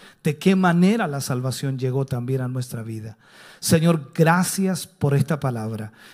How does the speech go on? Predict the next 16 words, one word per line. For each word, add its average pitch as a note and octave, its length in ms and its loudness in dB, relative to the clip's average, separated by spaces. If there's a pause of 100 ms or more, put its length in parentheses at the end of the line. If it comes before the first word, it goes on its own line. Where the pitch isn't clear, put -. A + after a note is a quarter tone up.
y C3+ 80 -4
te B2 120 2
pedimos E3 520 2
y E3 40 0
te D#3+ 140 0
rogamos B2+ 540 -2
que C3 120 -6
nos A#2+ 200 -4
guíes C#3 380 0
en B2+ 120 -4
esta B2 240 -2
hora B2 240 0
en B2+ 80 -2
el A#2 320 -4
nombre F3+ 480 4
glorioso C3 720 0